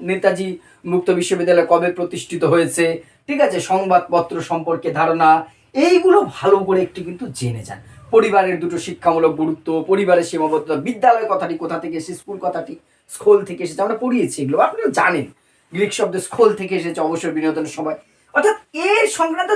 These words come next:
যা যা প্রশ্ন হতে পারে, প্রথাগত শিক্ষা, অপ্রথাগত শিক্ষার পার্থক্য, প্রথা বহির্ভূত শিক্ষা কি নিয়ন্ত্রিত শিক্ষা বা প্রথাগত শিক্ষার বিকল্প হতে পারে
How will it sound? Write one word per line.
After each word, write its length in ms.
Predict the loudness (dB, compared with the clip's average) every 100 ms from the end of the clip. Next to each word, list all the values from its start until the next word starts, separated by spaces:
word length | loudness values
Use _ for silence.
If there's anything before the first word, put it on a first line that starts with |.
| -2 -4
যা 120 | -2 2
যা 140 | 2 2
প্রশ্ন 260 | -4 -4 0 0
হতে 180 | 2 2
পারে, 220 | 2 -2 -10 _ _ -6
প্রথাগত 420 | 0 2 4 2
শিক্ষা, 360 | 0 -6 -2 0
অপ্রথাগত 460 | 0 0 -2 -2 -6
শিক্ষার 300 | -6 -2 2
পার্থক্য, 440 | 2 2 -2 -4 0 0 -2 -10
প্রথা 240 | -2 4 4
বহির্ভূত 360 | 4 2 -4 -6
শিক্ষা 320 | -8 -6 -2
কি 100 | 2 2
নিয়ন্ত্রিত 400 | 0 -2 -2 -4
শিক্ষা 300 | -4 0 2
বা 100 | 2
প্রথাগত 400 | 2 -2 -2 -4
শিক্ষার 300 | -4 -4 -4
বিকল্প 260 | 2 2 2
হতে 240 | -2 0
পারে 220 | 4 4